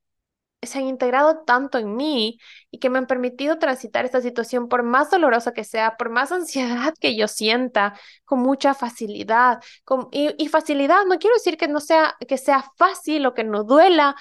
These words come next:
o que no sea demandante de energía. Facilidad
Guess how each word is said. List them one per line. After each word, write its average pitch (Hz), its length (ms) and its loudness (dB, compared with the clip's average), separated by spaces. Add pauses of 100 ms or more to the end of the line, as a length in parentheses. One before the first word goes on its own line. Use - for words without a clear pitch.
(220)
o 254 100 -6
que 269 100 0
no 277 400 2 (220)
sea 277 400 2
demandante 262 720 0
de 254 80 -2
energía. 214 380 -2
Facilidad 277 760 0